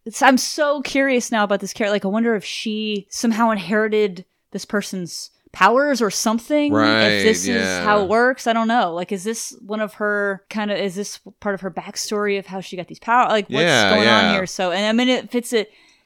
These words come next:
Speaker 1: if they, this character, whoever they are, has symbols of the I Ching on their coat or their jacket, like, that's a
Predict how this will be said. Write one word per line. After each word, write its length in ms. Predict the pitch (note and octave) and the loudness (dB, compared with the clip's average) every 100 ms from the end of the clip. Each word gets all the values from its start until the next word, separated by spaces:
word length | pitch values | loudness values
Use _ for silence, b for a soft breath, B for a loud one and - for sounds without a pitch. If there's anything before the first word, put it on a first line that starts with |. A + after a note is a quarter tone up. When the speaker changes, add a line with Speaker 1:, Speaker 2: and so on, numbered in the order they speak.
| b | b
Speaker 1:
if 200 | - G#3 | -6 0
they, 260 | A#3 A#3+ F#3+ | 2 2 2
this 180 | A3 - | -2 0
character, 320 | B3 B3+ A#3+ | 0 0 0
whoever 300 | G#3+ A3 G#3+ | -2 -2 0
they 140 | G3+ | 2
are, 260 | G3+ G#3 F3+ | 4 4 2
has 180 | F#3 F3+ | -2 -6
symbols 320 | G#3+ G3 F3+ | -6 -6 -8
of 60 | F3 | -8
the 140 | E3+ | -8
I 40 | |
Ching 240 | D#3+ F#3+ F3+ | -8 -8 -6
on 140 | F3 | -6
their 320 | E3+ E3 D#3+ - | -8 -10 -16 -2
coat 440 | A#3+ B3 A3+ G3+ | 4 4 4 2
or 80 | F#3+ | -2
their 140 | F#3 E3+ | -2 -2
jacket, 580 | G3+ G3+ G#3+ F#3 - - | 2 2 2 -2 -2 -6
like, 180 | F3+ E3 | -8 -4
that's 220 | F3+ | -6
a 100 | - | -4